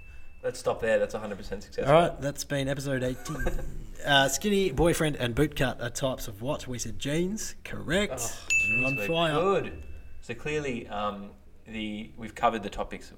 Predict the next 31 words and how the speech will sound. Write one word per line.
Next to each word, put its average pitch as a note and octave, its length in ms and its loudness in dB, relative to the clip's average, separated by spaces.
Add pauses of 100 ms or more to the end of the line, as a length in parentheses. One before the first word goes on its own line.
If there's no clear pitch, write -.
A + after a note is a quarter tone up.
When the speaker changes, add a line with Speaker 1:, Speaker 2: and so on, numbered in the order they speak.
(120)
Speaker 1:
of, F#2 440 -8 (1000)
uh, F#2 280 0
dress - 220 0
wear. D3 200 2 (420)
Speaker 2:
Mm-hmm. B2+ 160 -6 (220)
Speaker 1:
And F#2+ 580 -4 (280)
<laughs> - 240 -20
what's - 200 -2
the - 60 -2
first A#2+ 240 2
question? - 280 0 (1300)
Speaker 2:
Uh, - 60 -12 (200)
well, B2+ 220 -8
to C3+ 120 -6
ignore B2+ 260 -2
someone A#2 160 -6
is A2 80 -4
to A2+ 80 -4
give A2+ 100 -8
them A2 80 -6
the A2 60 -8
cold A2 260 -8
shoulder. A2 300 0
Speaker 1:
Oh, - 20 -2
Speaker 2:
So G#2 140 -4
Speaker 1:
and F#2+ 260 -4 (100)
Speaker 2:
slang? - 260 -2
Speaker 1:
terms E3+ 100 0
of F3+ 40 -10
phrase. G#2+ 380 -2
Speaker 2:
Yeah, C3+ 220 -2